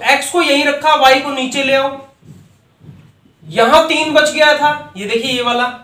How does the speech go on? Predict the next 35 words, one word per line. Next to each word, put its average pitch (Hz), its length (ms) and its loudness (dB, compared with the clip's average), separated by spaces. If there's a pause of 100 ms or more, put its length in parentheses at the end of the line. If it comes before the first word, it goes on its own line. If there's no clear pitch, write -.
और 220 120 -2
पांच 262 300 4
को 277 100 -6
ऊपर 175 280 -2
ले 175 120 -2
जाओ। 170 200 0
तो 247 120 -6
आपका 240 300 2
answer 302 300 2
क्या 302 120 4
आ 277 100 6
गया 277 160 2
यहां 262 240 2
से, 294 160 -6 (460)
पांच 277 280 2
अनुपात 254 500 -2
तीन 202 380 -6
या 220 160 -2
पांच 262 300 0
बटे 233 300 -2 (360)
तीन। - 380 -10
बड़ा 294 240 4
simple 294 340 -6
सा 302 140 -4
question 269 360 -4
था। 254 160 -2 (600)
चलिए 294 240 6
हम 320 160 4
चलते 294 260 -2
हैं 285 60 2
अपने 277 240 0 (280)
next 262 300 0
question 247 380 -8
की 240 120 -6
ओर। - 260 -4